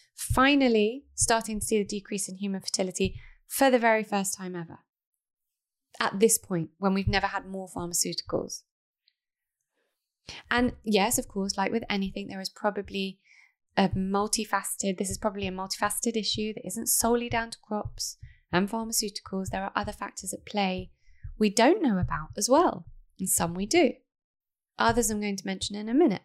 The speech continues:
but let's stay on the chemical side of things for a moment. So a big part of this destruction of our biodiversity is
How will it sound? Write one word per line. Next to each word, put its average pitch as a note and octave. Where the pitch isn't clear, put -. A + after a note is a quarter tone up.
but A3+
let's D#4+
stay D4+
on A#3
the G#3+
chemical G3+
side F#3
of F3
things F3
for F3
a -
moment. E3
So -
a G#3+
big D#4
part C#4
of G#3+
this G#3
destruction -
of G3
our G3
biodiversity G3
is -